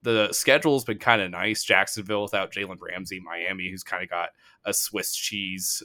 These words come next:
uh, defense, or excuse me, Miami without Jalen Ramsey, uh, Washington, who's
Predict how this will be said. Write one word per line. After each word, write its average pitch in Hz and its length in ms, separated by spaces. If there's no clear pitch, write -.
uh, 95 240
defense, 95 420
or 98 60
excuse 104 260
me, 92 60
Miami 87 320
without 82 400
Jalen 82 220
Ramsey, 85 320
uh, 95 240
Washington, 107 600
who's 95 340